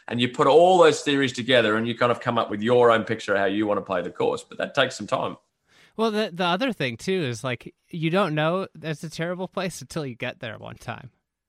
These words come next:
Speaker 2: you know?
Speaker 1: Yeah.
Speaker 2: <laughs>
Speaker 1: It looks quite simple, and, like, you hit it there, like, two years ago on Thursday, and you got it up and down easy, but they moved this pin six, this is a six foot in a different spot, this pin, and now you're in the same spot, and you, you can't chip it on the green,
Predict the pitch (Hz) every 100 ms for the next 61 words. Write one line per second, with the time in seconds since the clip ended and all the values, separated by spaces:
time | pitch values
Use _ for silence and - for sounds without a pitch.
0 | _ _ _ _ 131 104 120 135 _ _
1 | _ _ 117 175 160 107 - _ _ -
2 | 120 - 143 180 - - 131 - 202 262
3 | 156 - 123 131 123 131 170 196 113 131
4 | 117 107 110 104 - - - _ - 127
5 | 117 123 131 113 101 95 92 85 110 139
6 | 175 90 85 90 92 101 95 95 90 90
7 | 87 143 127 95 95 107 117 147 123 110
8 | - 113 101 123 - 135 147 127 110 -
9 | - - 160 - 151 123 117 120 104 -
10 | 160 - 110 - 92 110 131 147 120 107
11 | - 104 101 104 104 95 107 - 110 -
12 | 98 107 95 87 104 156 156 -